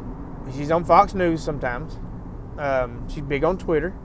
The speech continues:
She says, you know, "Hey, I left the Democratic Party because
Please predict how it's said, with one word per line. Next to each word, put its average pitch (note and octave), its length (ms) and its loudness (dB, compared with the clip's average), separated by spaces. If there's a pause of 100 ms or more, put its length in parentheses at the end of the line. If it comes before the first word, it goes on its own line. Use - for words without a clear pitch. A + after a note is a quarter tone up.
(1700)
She A3 280 0
says, F#3 680 4
you D3+ 80 -6
know, C3 240 -2
"Hey, G3+ 300 0 (260)
I B2+ 100 -2
left D3 220 2
the D#3 60 -10
Democratic C#3 500 -4
Party C3 240 -2
because C#3+ 640 -6